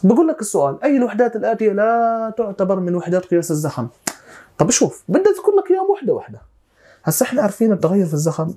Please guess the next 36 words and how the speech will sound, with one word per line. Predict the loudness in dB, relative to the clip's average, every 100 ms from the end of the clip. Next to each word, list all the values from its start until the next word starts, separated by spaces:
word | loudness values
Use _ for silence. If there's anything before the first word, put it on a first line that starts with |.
| -2
عبارة | 2 2 2
عن | -2
ايش؟ | -2 0 0 -6 -2
عبارة | 0 2 2
عن | 2 0 -2
محصلة | -2 -4 -2 0 2
قوة | 2 2 0
بدلتا | 0 2 0 -4
تي، | -6 -10 -14 -20 -20 -20 -2
يعني | 2 2 2 0
نيوتن | 2 2 2 0 -4 -6
دوت | -8 -4
سكند. | -2 -2 -2 0
هاي | 0 2
ظابطة | -2 -2 -4
عنا، | -4 -6 -8 -12 _ -20 -20 -20 -20 -6 2
هاي | 2
صح، | 4 2 0 -6 -2
يعني | 2
ما | 4
بيطلع | 2 0 -2
لك | -4
تأشر | -8 -4 -4
عليها، | -2 -4 0 2
هاي |
صح. | 2 -2 -4 -12 _ _ _ -20 -20 -20 _
طب | 2 4
هاي | 4
الوحدة، | 4 2 0
أول | 2 2 2 2
وحدة | -2
أخذناها | -4 -2 0 0
الأساسية، | 0 -2 0 2 2 0
أنت | -2 -2
عارف | -2 -4 -4
الزخم | -4 -2 -4